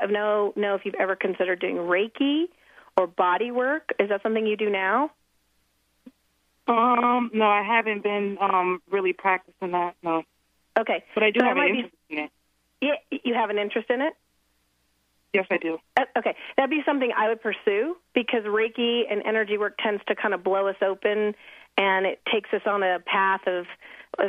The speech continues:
Speaker 1: self-discovery. Um, I'm also getting something about health. So I go immediately to your third chakra, which tells me that you may wanna work on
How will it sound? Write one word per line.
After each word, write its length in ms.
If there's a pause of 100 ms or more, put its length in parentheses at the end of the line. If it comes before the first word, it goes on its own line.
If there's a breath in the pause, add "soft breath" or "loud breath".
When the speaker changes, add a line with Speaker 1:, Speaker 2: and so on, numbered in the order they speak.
Speaker 1:
self-discovery. 1120
Um, 240
I'm 100
also 240
getting 360
something 320
about 480
health. 540 (800 loud breath)
So 300
I 100
go 220
immediately 600 (140)
to 220
your 440 (140)
third 280
chakra, 580
which 260
tells 200
me 440
that 200
you 120
may 200
wanna 240
work 300
on 520